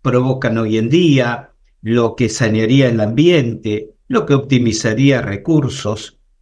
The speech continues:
¿Quién no estaría de acuerdo con eso? El tema es cuando se empieza a imponer una, una serie de directivas de maneras que en algunos casos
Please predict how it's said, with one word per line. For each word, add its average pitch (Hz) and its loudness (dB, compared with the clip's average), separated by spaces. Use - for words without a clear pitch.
¿Quién 269 2
no 285 4
estaría 165 0
de 143 0
acuerdo 143 -2
con 147 -2
eso? - -8
El 220 2
tema 320 4
es - -4
cuando 165 0
se 165 -4
empieza 185 -2
a 170 2
imponer 190 0
una, 139 2
una 170 2
serie 202 0
de 156 4
directivas 143 0
de 156 0
maneras 165 0
que 135 -2
en 123 -4
algunos 143 -2
casos 160 -4